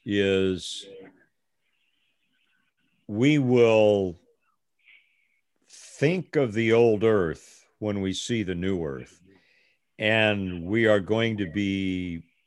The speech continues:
astonished and amazed and at wonder at the contrast. Uh, we'll remember what the old earth looked like and felt like.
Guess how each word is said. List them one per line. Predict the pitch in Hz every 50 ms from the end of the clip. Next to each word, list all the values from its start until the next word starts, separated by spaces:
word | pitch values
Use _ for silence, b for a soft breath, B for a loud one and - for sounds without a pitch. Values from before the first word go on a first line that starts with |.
| _ _ _ _ _ _ _ _ _ _ -
astonished | 92 - - - - - - 107 104 107 107 107 104 101 95 - - -
and | 104 104 92 90
amazed | 87 90 92 92 98 95 95 95 95 98 98 95 90 - -
and | 95 87 85
at | 87 87 -
wonder | 90 87 90 95 98 98 85 85 82 80 78
at | 78 78 78 -
the | -
contrast. | - - - 87 80 78 71 - - 67 60 - - - - - _ b b b b b b b b b b b b 92
Uh, | 90
we'll | 87 104 127 143 143
remember | 143 147 147 151 156 151 143 123 110 98
what | 95 98 101 92 90
the | 113 107
old | 107 110 110 104 92 87
earth | 95 101 107 110 101 90 80 - - - _ _
looked | 98 98 90 - -
like | - 76 71 65 62 - _ _ _ _ _ _ _ _ _ _ _ _ _ _ _ _ -
and | 90 87 85
felt | - - 110 107 107 - -
like. | 90 82 76 67 - - - -